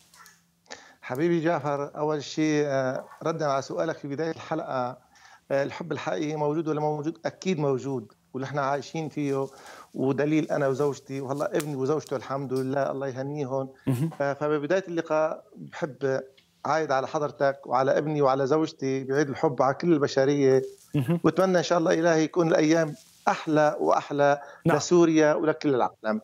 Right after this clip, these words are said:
Speaker 2: نعم.
Speaker 1: فهي القسم الاول.
Speaker 2: نعم.
Speaker 1: القسم الثاني، انا سمعت لقاء حضرتك مع صلاح، وصلاح قال انه في البدايه انا كنت معترض.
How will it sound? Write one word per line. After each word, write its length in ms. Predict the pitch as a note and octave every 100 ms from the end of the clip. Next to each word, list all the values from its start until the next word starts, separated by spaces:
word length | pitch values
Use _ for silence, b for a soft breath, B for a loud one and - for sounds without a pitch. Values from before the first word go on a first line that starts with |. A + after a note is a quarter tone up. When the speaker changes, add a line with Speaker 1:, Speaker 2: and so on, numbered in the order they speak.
| -
Speaker 2:
نعم. 120 | D3 C3 - -
Speaker 1:
فهي 300 | D#3 G3 G3 -
القسم 360 | E3 D#3 F3+ D#3
الاول. 400 | - B2 G#2+ A2
Speaker 2:
نعم. 120 | D#3 C3
Speaker 1:
القسم 260 | - A3
الثاني، 460 | G#3+ - G#3+ A3 A3
انا 80 | G3
سمعت 320 | F3+ G3 G3+
لقاء 440 | F3 D#3+ E3+ F3+ -
حضرتك 380 | F3 E3+ F3+
مع 100 | D#3
صلاح، 440 | D3 D3+ D#3 E3+ D#3
وصلاح 520 | C#3+ D3 E3 E3+ - - _ -
قال 140 | D#3+ F3+
انه 140 | D#3+
في 100 | -
البدايه 500 | C#3 C3+ E3+ D3 C#3+
انا 140 | C#3
كنت 220 | C3+ D#3+ C3+
معترض. 500 | C3+ - E3+ C#3